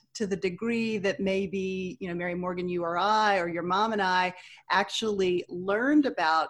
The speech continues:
civics. There are real gaps in what kids are getting as it relates to our history. So maybe give us, not to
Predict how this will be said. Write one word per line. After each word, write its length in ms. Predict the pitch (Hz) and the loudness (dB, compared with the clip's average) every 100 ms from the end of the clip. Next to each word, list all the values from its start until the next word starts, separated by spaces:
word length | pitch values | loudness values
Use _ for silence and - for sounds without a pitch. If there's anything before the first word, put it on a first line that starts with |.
| - | -6
civics. 760 | - - 165 156 170 - - - _ _ | -14 -8 -6 -4 -6 -8 -14 -16 _ _
There 180 | 269 370 | -4 0
are 100 | 302 | 0
real 300 | 254 294 277 | 2 2 2
gaps 680 | 240 185 269 - - - - | 0 -4 -2 -2 -2 -8 -6
in 300 | 214 196 196 | -2 0 0
what 260 | 190 202 190 - | 2 2 2 -4
kids 360 | 240 208 180 | -4 -2 -2
are 180 | - 180 | -4 -4
getting 480 | 160 196 226 240 185 | -2 -2 0 -2 -4
as 240 | 180 185 226 | -4 -4 -4
it 100 | 202 | -6
relates 540 | 220 165 165 165 - - | -6 -4 -6 -8 -14 -10
to 360 | 175 170 175 175 - | -6 -4 -4 -4 -2
our 140 | 208 - | -2 -2
history. 320 | 359 - 208 | -6 -4 -4
So 140 | - 269 | 0 2
maybe 360 | 294 508 466 | 2 2 2
give 340 | 208 269 302 262 | 2 2 2 4
us, 260 | 226 - | 2 2
not 260 | 254 294 - | 0 0 0
to 200 | 277 208 | 0 0